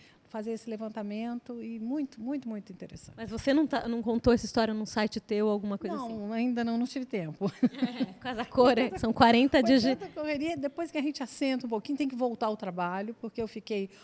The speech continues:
Speaker 1: os últimos dez dias eu ab-, quase que abandonei o trabalho, porque isso aqui foi um trabalho de restauração, então foi muito chato. Porque quando
Speaker 2: Chato
Speaker 1: você
Speaker 2: no faz,
Speaker 1: sentido
Speaker 2: é,
Speaker 1: que tem, é
Speaker 2: é
Speaker 1: minucioso,
Speaker 2: difícil.
Speaker 1: minucioso, entendeu? Você conseguir as coisas, entendeu? O,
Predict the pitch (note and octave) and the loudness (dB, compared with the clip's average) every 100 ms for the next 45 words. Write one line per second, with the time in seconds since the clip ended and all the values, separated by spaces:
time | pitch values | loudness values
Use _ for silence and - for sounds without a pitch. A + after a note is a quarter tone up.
0 | - A#3 A3+ C4+ A#3 G#3 G#3+ G3+ G3 A3 | -10 -6 -4 -4 -6 -2 0 0 0 -4
1 | G#3 G#3 G3+ - A#3+ B3+ A3+ G#3 A3 G3+ | -2 -4 -4 -4 -4 -4 -6 -6 -6 -6
2 | G#3 G#3 F#3 G#3 G#3 G#3+ G3 G3 A#3 - | -6 -6 -4 -4 -6 -10 -12 -12 -12 -16
3 | - _ C#4 B3 A3 G#3+ G#3 G#3 A3 G3 | -20 _ -8 -6 -4 -4 -4 -6 -6 -6
4 | F#3+ - A#3+ A3+ B3 B3+ A3 B3+ D#4 - | -6 -8 -10 -10 -10 -8 -4 -4 -4 -8
5 | E3 C#3 - - _ _ _ _ _ - | -12 -12 -18 -20 _ _ _ _ _ -18
6 | - G#4 - D4+ B3+ D4 D4+ C#4+ D#4+ D4+ | -10 -6 -2 0 2 2 0 -2 0 4
7 | C#4 B3+ C4 C4 - B3+ A#3 B3 A#3 B3+ | 4 6 6 4 4 6 10 10 8 6
8 | C4+ - - D4+ D4 B3+ B3+ C4 C4+ B3 | 2 2 0 2 0 0 -2 -4 -4 -4
9 | C#4 C4 B3+ B3 B3 B3 - C4 C4 B3+ | -6 -6 -8 -6 -4 -4 -4 -2 2 0
10 | A#3+ G#3+ G#3 A3 B3 A#3+ | -2 -6 -8 -6 -4 -4